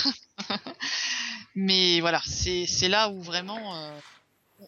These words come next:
on, on reçoit ça comme un cadeau. C'est, c'est comme un cadeau. On se dit, voilà,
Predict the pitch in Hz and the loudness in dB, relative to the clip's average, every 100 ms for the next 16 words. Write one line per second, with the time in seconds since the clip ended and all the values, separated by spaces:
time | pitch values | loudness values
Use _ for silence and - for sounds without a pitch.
0 | - 226 208 214 202 - - 233 - 214 | -18 -16 -12 -10 -6 -4 2 2 2 2
1 | 220 - _ 262 247 247 202 156 - - | 2 0 _ -2 -2 0 -2 -4 -12 -20
2 | _ _ _ _ - - - 175 170 156 | _ _ _ _ -14 -10 -4 -2 0 -2
3 | 196 226 220 - 151 147 - _ _ _ | -4 -2 0 0 -2 -6 -14 _ _ _
4 | _ _ _ 180 160 175 185 180 156 | _ _ _ -8 -2 0 2 2 2